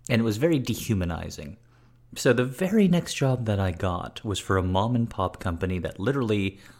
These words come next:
operated out of one building. And the first night there, the person who was supposed to train me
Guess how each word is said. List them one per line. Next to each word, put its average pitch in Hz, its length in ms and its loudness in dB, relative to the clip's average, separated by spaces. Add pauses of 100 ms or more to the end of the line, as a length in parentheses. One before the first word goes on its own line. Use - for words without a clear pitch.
(160)
operated 95 480 0
out 85 160 0
of 80 160 -6
one 101 280 0
building. 85 480 -2 (680)
And 101 220 2
the 95 40 0
first - 480 -2
night 107 240 0
there, 101 200 2
the 85 100 -4
person 104 340 -2
who 92 100 -4
was 87 100 -4
supposed 85 380 -4
to 87 60 -8
train 170 420 -4
me 82 340 -4